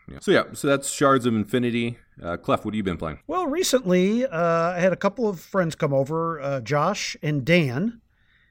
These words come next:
Speaker 2: and we decided to play Shakespeare.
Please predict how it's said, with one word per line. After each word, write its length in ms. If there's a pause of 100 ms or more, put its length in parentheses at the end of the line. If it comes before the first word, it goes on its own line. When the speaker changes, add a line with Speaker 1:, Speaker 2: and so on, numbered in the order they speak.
(240)
Speaker 2:
and 680
we 120
decided 640
to 160
play 800 (260)
Shakespeare. 1000